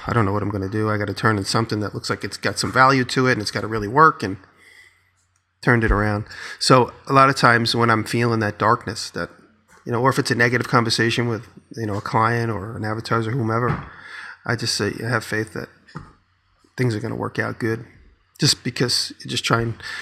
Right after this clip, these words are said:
A friend of mine once told me something a really long time ago, and I constantly say it, and I even think about making a poster of it.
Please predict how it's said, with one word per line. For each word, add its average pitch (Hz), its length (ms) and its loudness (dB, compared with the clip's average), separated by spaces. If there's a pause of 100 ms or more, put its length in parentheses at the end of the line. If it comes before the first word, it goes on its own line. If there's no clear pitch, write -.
(120)
A 156 60 4
friend 202 200 6
of 196 60 6
mine 151 160 8
once 147 160 6
told 143 180 6
me 135 60 6
something 131 340 6
a 117 80 4
really 120 240 6
long 113 180 4
time 113 200 2
ago, 101 320 -2
and 107 380 -4 (580)
I 120 160 0 (160)
constantly 117 600 2
say 110 200 4
it, 110 40 4
and 127 100 6
I 139 80 8
even 127 160 2
think 123 180 4
about 113 180 4
making 113 220 2
a 107 40 0
poster 110 420 2
of 104 80 0
it. 98 100 -6